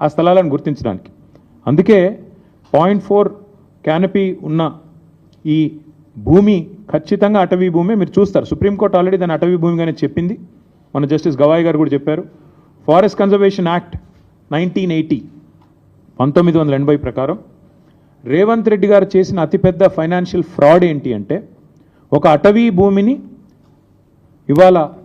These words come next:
తాకట్టు పెట్టడం లేదా అమ్మడం, ఆ అధికారం గవర్నమెంట్ కూడా లేదు.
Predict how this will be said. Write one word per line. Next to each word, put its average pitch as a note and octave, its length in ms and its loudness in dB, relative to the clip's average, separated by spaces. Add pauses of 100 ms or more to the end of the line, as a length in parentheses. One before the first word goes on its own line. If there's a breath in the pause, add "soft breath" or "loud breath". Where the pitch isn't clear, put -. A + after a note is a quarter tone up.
(160)
తాకట్టు F#3 420 -2
పెట్టడం G3 400 -4
లేదా E3 260 -2
అమ్మడం, C#3 420 -4 (760)
ఆ C3 80 -2
అధికారం D#3+ 560 2 (400)
గవర్నమెంట్ D#3 340 0
కూడా C#3+ 180 -2
లేదు. G2+ 300 -4